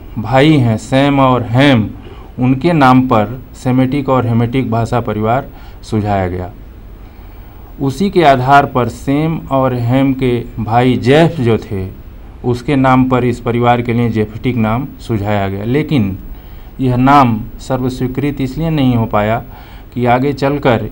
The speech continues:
इससे और उपयुक्त नाम हमारे सामने आया। दूसरा जो नाम सुझाया गया है, वह आर्य सुझाया गया है। अब जब हम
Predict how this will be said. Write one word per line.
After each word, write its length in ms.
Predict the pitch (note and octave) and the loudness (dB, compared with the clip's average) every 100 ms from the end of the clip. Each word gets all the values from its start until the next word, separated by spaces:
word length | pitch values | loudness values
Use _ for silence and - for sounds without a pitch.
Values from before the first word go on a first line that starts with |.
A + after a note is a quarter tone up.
| B2+ | -6
इससे 260 | A#2+ C#3+ | -4 -2
और 260 | B2+ B2+ B2+ | 2 2 0
उपयुक्त 480 | B2+ A#2 A#2+ A#2+ A#2 | -2 -2 -2 -2 -2
नाम 280 | A2 A2+ | 0 0
हमारे 320 | G#2+ G2+ G2 A2 | -2 -2 -2 -4
सामने 380 | G#2+ F#2+ G2 | -4 -4 -4
आया। 260 | G2+ G2 F2 - - - - - - - - - - - | -4 -4 -6 -12 -18 -16 -16 -16 -16 -16 -18 -16 -16 -10
दूसरा 400 | A2+ C3+ C3 F3+ | -6 -4 -4 -4
जो 140 | F#3 F#3 | -2 -2
नाम 420 | D#3 D#3 E3 D#3+ - - | 0 0 0 -4 -10 -6
सुझाया 380 | C#3 C3 C#3+ D3+ | 0 2 4 4
गया 200 | B2+ A#2 | 4 4
है, 340 | G#2+ A2 - - | 2 -4 -8 -8
वह 160 | B2 B2 | -4 -2
आर्य 420 | - C3 C3+ A#2+ | 6 6 6 4
सुझाया 420 | A#2+ G#2 G#2+ G2+ | 0 -2 -2 -2
गया 220 | F#2+ F#2+ | -4 -6
है। 180 | F#2 - - - - - - - - - - - - - - | -8 -12 -16 -18 -20 -20 -20 -20 -20 -20 -20 -18 -18 -18 -2
अब 220 | C3 D3+ D#3+ | 2 2 2
जब 180 | E3 | 0
हम 460 | D#3 E3 D#3+ - - | 2 0 0 -2 -10